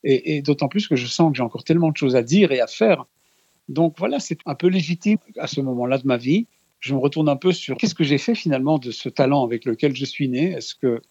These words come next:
est-ce que j'ai réalisé mes rêves et où j'en suis dans l'Israël d'aujourd'hui, qui était un pays que j'idéalisais et qui aujourd'hui, euh, dans lequel je suis confronté à une, à une réalité avec un, un avenir beaucoup plus inquiétant que quand je suis venu.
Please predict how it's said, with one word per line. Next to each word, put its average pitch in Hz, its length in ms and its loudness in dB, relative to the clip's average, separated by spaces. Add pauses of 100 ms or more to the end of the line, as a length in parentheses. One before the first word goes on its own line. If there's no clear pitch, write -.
(200)
est-ce 120 100 -10
que 131 120 -2
j'ai 123 140 -2
réalisé 127 440 2
mes 120 140 0
rêves 139 340 0 (420)
et 127 360 0
où 151 120 4
j'en 151 160 6
suis 196 400 2 (520)
dans 139 100 4
l'Israël 156 400 4
d'aujourd'hui, 170 640 -4
qui - 120 -10
était - 220 -6
un 131 60 -2
pays 143 300 0
que 139 100 2
j'idéalisais 131 800 2 (480)
et 131 160 -4
qui 147 180 -6
aujourd'hui, 131 480 -2
euh, 120 280 -4 (760)
dans 127 100 -6
lequel 131 220 0
je - 60 -10
suis 143 100 -6
confronté 139 580 0
à 117 60 4
une, 113 200 -4 (340)
à 131 100 -2
une 135 100 -2
réalité 127 720 0 (520)
avec 127 320 -6
un, 123 60 0
un 131 180 2
avenir 131 260 4
beaucoup 143 240 -2
plus 135 220 0
inquiétant 127 400 2
que - 100 -2
quand 120 160 0
je - 100 -4
suis 127 120 -2
venu. 131 340 2